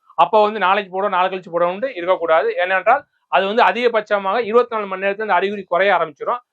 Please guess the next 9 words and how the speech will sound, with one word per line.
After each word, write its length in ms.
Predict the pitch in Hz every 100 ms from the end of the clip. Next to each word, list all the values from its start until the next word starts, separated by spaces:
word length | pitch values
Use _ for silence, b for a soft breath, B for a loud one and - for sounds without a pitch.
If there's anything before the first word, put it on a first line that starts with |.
| -
அதுக்கப்புறம் 480 | 196 233 220 170 170
சினை 180 | 202
ஊசி 200 | 214 196 175
போட்டா 280 | 175 254
அது 160 | 214 175
பயனா 300 | 165 175 185
இருக்காது. 480 | 160 160 151 151 277 _ _
ஆகவே 300 | 160 196 240
அந்த 460 | 269 208 190 165